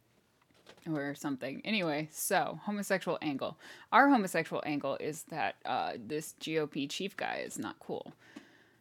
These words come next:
Um, he argued that sexual perverts, especially homosexuals, had infiltrated the government and that the government was actively protecting them.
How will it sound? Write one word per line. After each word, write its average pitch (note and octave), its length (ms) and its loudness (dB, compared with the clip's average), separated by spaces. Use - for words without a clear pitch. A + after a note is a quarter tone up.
Um, F#3 640 6
he B3 480 8
argued C4+ 500 8
that G3 260 6
sexual A3+ 380 4
perverts, A3+ 440 0
especially E3+ 440 -2
homosexuals, E3+ 720 0
had E3 280 2
infiltrated A#3+ 760 10
the G3+ 80 6
government F#3 580 6
and E3+ 160 6
that E3+ 120 6
the F#3 80 0
government F3+ 460 4
was E3+ 220 0
actively E3 520 2
protecting E3+ 640 -2
them. - 260 -6